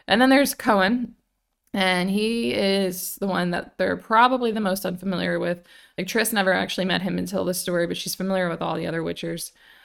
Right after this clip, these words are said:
Uh, Vesemir says he came from Povis, and it's his first time wintering with them. So I honestly don't even know if Geralt's met him until this trip to Kaer Morhen. Uh, it, it's not said, but,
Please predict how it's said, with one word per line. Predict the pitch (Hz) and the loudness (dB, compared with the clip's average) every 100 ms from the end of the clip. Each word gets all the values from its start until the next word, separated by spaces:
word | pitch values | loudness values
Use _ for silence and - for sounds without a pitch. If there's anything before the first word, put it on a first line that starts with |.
| _ 180 | _ -2
Uh, | 185 175 | 0 2
Vesemir | 214 254 247 233 | 2 2 2 0
says | 226 | -2
he | 208 | -4
came | 196 190 | -4 -4
from | 185 185 180 | -4 -4 -4
Povis, | - 262 254 175 214 - - 214 | 0 2 4 4 2 -2 -6 -6
and | - 190 185 180 | 0 2 2 0
it's | 175 180 | -2 -6
his | 190 | -8
first | - 196 - | -4 -4 -2
time | 196 185 | -4 -2
wintering | 220 262 175 | -2 -4 -6
with | 185 - | -6 -6
them. | - | -8
So | 202 196 | -6 0
I | 185 | 2
honestly | 320 - 226 | 2 0 -2
don't | 196 196 | 0 0
even | 185 180 | 0 0
know | 180 | 0
if | 170 - | -2 -2
Geralt's | 185 208 196 196 | 0 2 0 -4
met | 175 | -6
him | 175 175 175 - - - - | -6 -8 -10 -18 -20 -20 -6
until | 185 180 170 170 160 - | -6 -2 -2 0 -2 -2
this | 180 170 | -4 -2
trip | - 170 - | -4 -4 -6
to | - | -8
Kaer | 170 165 | -6 -4
Morhen. | 165 170 170 190 185 - | -4 -6 -6 -8 -10 -8
Uh, | 180 - - | -8 -8 -8
it, | - - - | -8 -10 -10
it's | 202 | -4
not | 214 220 | -2 -2
said, | - - 202 185 175 | -2 -4 -2 -2 -4
but, | - - | -8 -8